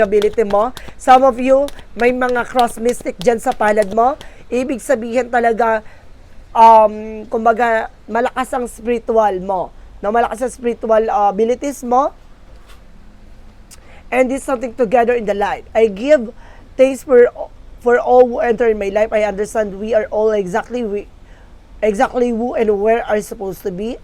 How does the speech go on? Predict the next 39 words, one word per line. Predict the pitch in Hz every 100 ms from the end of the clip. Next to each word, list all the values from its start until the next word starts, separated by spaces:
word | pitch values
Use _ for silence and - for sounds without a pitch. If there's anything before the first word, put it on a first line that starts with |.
| -
And | 220 220
everyone | 233 233 240 214
contributes | 226 214 202 202
to | 214 202
each | 220 214 -
other | 208 202 220
personal | 208 196 180 196 185
growth. | 165 214 277 - - - - -
Every | 254 269 269 254
reaction | - 233 226 226 233
someone | - 214 208 214 -
draws | 196 220 220
from | 240 202
me | 196 -
is | 214 175
a | 185
gift | 170 202
from | - 180 175
their | 185
soul | 180 185 175
to | 165
mine. | 165 151 151 - - - - -
Meant | 196 233 262
to |
help | 233 220 214
me | 220 226
free | 240 233
me | 208 226 269
from | 220 202
inner | 220 208 196
conflict | 208 196 220 294
today | 240 170 214 233 294 - -
by | - 233
focusing | 247 277 240 233 220
my | 214
own | - 233 214
development | 190 202 202 208 202 180
rather | 208 208 202 208
than | -